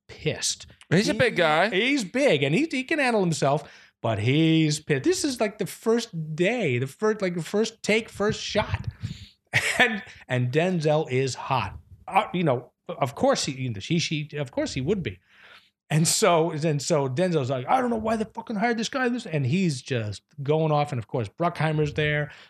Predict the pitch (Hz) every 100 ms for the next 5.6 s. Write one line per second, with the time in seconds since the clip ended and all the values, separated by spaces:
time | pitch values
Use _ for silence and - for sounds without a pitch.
0 | _ 117 104 156 135 - 175 165 - 160
1 | 156 151 143 131 170 139 139 143 - -
2 | 214 208 170 165 151 156 156 156 151 147
3 | 131 - - 185 160 156 143 147 135 123
4 | 127 - _ _ _ _ _ _ 151 147
5 | 143 131 127 127 123